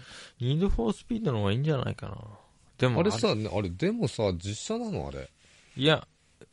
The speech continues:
Speaker 1: あの、ありえない改造とか、ニトロエンジンみたいなやつじゃない？
Speaker 2: ちょちょちょちょちょ、あの、人間が出てくるデモが出るじゃない。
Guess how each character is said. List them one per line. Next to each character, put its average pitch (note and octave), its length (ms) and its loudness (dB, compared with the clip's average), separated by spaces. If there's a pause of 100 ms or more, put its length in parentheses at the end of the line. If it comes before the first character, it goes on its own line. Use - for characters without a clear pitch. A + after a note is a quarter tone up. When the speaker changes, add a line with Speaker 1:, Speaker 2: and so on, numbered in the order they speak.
(160)
Speaker 1:
あ A#2 220 6
の、 G2+ 80 6
あ A#2 60 6
り E3 120 4
え A3 60 6
な G#3 120 8
い C3 80 6
改 A#2 200 4
造 A#2 160 0
と - 160 0
か、 F#2 360 0
ニ A2+ 160 0
ト F#3 160 8
ロ F3+ 200 4
エ D#3+ 100 8
ン E3 140 2
ジ B2 120 0
ン G#2 60 0
み G2+ 60 0
た F#2+ 100 2
い F#2 40 -2
な F#2 60 -2
や F2+ 80 0
つ - 180 -14
じ - 120 -14
ゃ F#2+ 40 -6
な F#3 60 -4
い？ F3+ 60 0
Speaker 2:
ち G3+ 80 0
ょ F#3 40 -2
ち F3 80 0
ょ C#3+ 40 2
ち B2+ 80 -2
ょ A2 60 -2
ち G#2 80 0
ょ F2+ 60 0
ち E2+ 60 -2
ょ、 E2+ 60 2
あ E2+ 40 0
の、 E2 100 0
人 A#2+ 280 0
間 A#2 440 -4
が G#2 100 -4
出 G2+ 120 -6
て F#2+ 100 -6
く - 80 -10
る D#2 120 -6
デ E2+ 140 -4
モ D#2+ 180 -4
が - 140 -8
出 F2 160 -2
る F2 80 -4
じ D2+ 80 -8
ゃ C#2 40 -8
な - 100 -10
い。 - 20 -12